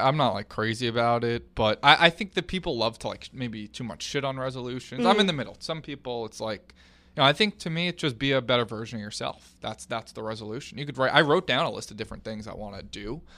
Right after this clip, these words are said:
Speaker 1: but I don't know if they're New Year's resolutions or just
Speaker 2: Like
Speaker 1: like
Speaker 2: life goals.
Speaker 1: Yeah, basically.
Speaker 2: That's
Speaker 1: I
Speaker 2: kinda how I feel too. Like, I feel like my resolutions are more goal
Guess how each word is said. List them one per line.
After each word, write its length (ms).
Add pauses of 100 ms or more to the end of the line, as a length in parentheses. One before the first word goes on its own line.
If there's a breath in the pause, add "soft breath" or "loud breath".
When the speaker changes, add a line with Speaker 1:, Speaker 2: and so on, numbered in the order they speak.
(120)
Speaker 1:
but 80
I 40
don't 60
know 60
if 100
they're 120
New 160
Year's 280
resolutions 500
or 80
just 200 (320 loud breath)
Speaker 2:
Like 120
Speaker 1:
like 80
Speaker 2:
life 240
goals. 680 (220)
Speaker 1:
Yeah, 400
basically. 580 (120)
Speaker 2:
That's 140
Speaker 1:
I 40
Speaker 2:
kinda 240
how 100
I 120
feel 200
too. 260
Like, 200
I 100
feel 180
like 120
my 120
resolutions 720
are 80
more 460 (480 loud breath)
goal 420